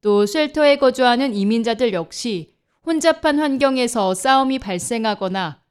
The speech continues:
어린아이들과 임산부가 하루를 버틸 만한 우유를 얻지 못하는 등 어려움을 겪고 있는 것으로 나타났습니다. 지난달에는 한 망명 신청자 여성이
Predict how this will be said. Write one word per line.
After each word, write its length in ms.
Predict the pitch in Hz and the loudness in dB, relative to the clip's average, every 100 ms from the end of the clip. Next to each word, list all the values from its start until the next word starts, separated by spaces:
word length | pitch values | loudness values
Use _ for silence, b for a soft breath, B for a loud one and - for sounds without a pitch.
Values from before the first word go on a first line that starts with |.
| _ - | _ -2
어린아이들과 840 | 220 285 285 277 262 254 247 240 | 0 2 2 0 0 0 2 2
임산부가 840 | 196 196 202 262 240 226 208 190 | 2 -4 0 -2 0 -2 0 0
하루를 420 | 190 302 294 294 285 | 0 -2 -2 0 -2
버틸 440 | 208 185 - 294 | -2 -6 -4 -2
만한 320 | 262 262 269 | 0 0 -2
우유를 420 | 214 220 233 214 | -2 -2 2 0
얻지 300 | 180 185 - | 0 -4 -6
못하는 580 | 208 175 180 262 240 202 | -4 -4 -4 -4 -4 -4
등 340 | 240 220 156 156 | -4 -4 -6 -4
어려움을 440 | 208 233 311 285 | 0 2 2 0
겪고 280 | 277 254 254 | 0 -2 -2
있는 200 | 226 220 | -2 -2
것으로 320 | 185 175 240 | -4 -4 -4
나타났습니다. 960 | 254 220 247 226 214 190 165 160 147 - _ _ _ _ _ _ _ - | -2 -2 -4 -4 -4 -6 -6 -8 -10 -16 _ _ _ _ _ _ _ -4
지난달에는 800 | 262 285 285 277 277 285 220 196 | 0 2 2 2 0 -2 -2 -4
한 240 | 302 302 | -4 -2
망명 400 | 202 185 247 262 | -2 0 0 0
신청자 640 | 277 311 311 302 294 262 | -2 -4 -2 -2 0 0
여성이 600 | 185 196 254 233 175 147 | -2 -2 -2 -2 -4 -8